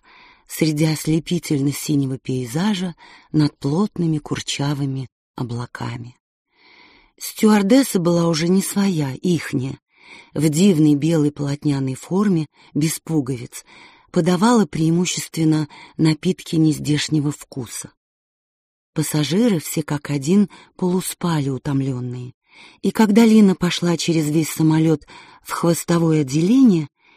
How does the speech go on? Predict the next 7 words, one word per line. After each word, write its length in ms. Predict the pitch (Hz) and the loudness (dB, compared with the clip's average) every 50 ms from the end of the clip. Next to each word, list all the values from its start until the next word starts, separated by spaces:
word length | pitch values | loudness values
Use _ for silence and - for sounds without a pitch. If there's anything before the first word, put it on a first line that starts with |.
| _ _ _ _ _ | _ _ _ _ _
её 240 | - 160 185 208 | 0 2 2 2
поразил 580 | - - 190 190 185 190 170 180 208 220 214 - - - - _ _ _ | 2 0 0 0 0 0 0 2 2 2 2 0 -4 -12 -20 _ _ _
одинаково 640 | - 151 160 156 170 202 214 214 - - 185 180 175 | -2 -2 0 2 4 4 4 4 2 0 -2 -2 0
жёлтый 400 | 160 151 185 185 180 - - 170 | 0 0 -2 -2 -2 -2 -4 -6
цвет 400 | - - - 160 185 185 - - | -6 -6 -2 -2 -2 -2 0 -2
лиц 340 | 175 165 175 160 - - - | -2 -2 -2 -2 -4 -6 -4
летящих, 920 | 185 170 170 - - - - 160 139 127 - - - - - - - - | -4 -4 -4 -6 -8 -6 -6 -6 -6 -6 -8 -10 -10 -10 -12 -16 -20 -20